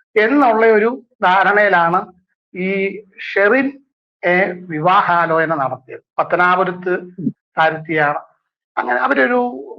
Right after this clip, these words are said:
സാധാരണ കുടുംബത്തിൽപ്പെട്ട, ഒരു, ഒരു സാ-,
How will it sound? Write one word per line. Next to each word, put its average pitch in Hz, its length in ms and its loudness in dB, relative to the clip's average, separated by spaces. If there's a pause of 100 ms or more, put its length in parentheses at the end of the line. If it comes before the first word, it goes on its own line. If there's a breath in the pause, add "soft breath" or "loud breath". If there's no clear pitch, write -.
(280)
സാധാരണ 240 500 2
കുടുംബത്തിൽപ്പെട്ട, 208 640 0 (400)
ഒരു, 190 560 0
ഒരു 202 240 -4
സാ-, 208 500 0